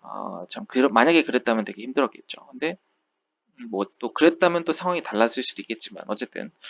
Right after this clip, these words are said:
어, 지금 이 육천만 원 정도 되는 금액은 비교적 이제 작은 금액이다라는 점, 어, 알려드렸습니다. 그래서 제가 이제, 어, 중도금 대출을 현재 받을 수가 없는 이유는 무엇일까 한번 살펴봤는데요.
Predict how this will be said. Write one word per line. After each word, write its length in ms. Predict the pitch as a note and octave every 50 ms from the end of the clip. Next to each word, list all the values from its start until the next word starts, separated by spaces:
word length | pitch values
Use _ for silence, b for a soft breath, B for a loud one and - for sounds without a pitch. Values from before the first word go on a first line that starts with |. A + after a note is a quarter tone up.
| B B B B _
어, 280 | - - - - - - D2+ C#2+ B1 A1+ G#1 G1+ _ _
지금 280 | - - - - E2+ F#2
이 180 | G#2 G#2+ G#2 G2+
육천만 600 | A2+ A2 - - F3 E3+ F3 F3 E3 D3+ C#3 B2+
원 100 | B2 A#2+
정도 320 | A2+ A2 G#2+ G#2 G#2 G#2
되는 240 | - G#2 G2 G#2 -
금액은 680 | - - A2 G#2+ G2+ G2 - - E3 F3+ G3 G#3 A3 A3 - _ _ _ _ _
비교적 560 | - - - - - A#2 A2 - D3 E3 - _
이제 140 | _ - -
작은 280 | G#2+ - - - - - _
금액이다라는 880 | - G#2+ - G2 G2+ - G#2 G#2 - - - _ - - F#2 F#2 F#2 F#2
점, 280 | - G2+ G2 - E3+ _ B B B B B B B B _ _
어, 380 | - - - G1+ - - - _ _ _ _ _
알려드렸습니다. 840 | _ - G#2 G2+ G2 - G#2+ G2+ - - - G2 - - - - - _ _ _ _ _ _ _ _ _ _ _ B B B B B B B B B B B B B B _ _ _ _
그래서 400 | - F#3+ F#3 - D3 C3+ C#3+ C3+
제가 240 | C3+ B2+ A#2 B2+
이제, 280 | A#2+ G#2+ G#2+ G#2+ G2+ - - _ _
어, 240 | G#2+ G#2+ F#2+ F#2 -
중도금 400 | - - C#3+ D#3 F#3+ G3 G#3 G3+
대출을 380 | F#3 E3+ E3 - - D#3 C#3+
현재 360 | E3 F#3 F#3+ E3+ - C#3+ E3+
받을 260 | E3 - - - E3+ F3+
수가 260 | F3 - - - F#3
없는 260 | D3+ D3 D#3 D3 B2
이유는 260 | A2+ B2 B2 B2+ A2+
무엇일까 480 | A2 A2+ A#2+ C3+ C3+ - A2+ - - A#2+
한번 200 | A2+ A2 G#2 G#2+
살펴봤는데요. 840 | - D3 D3+ - E3+ - G#2+ G2+ G2+ G2+ - - D#3+ F3+ G3+ -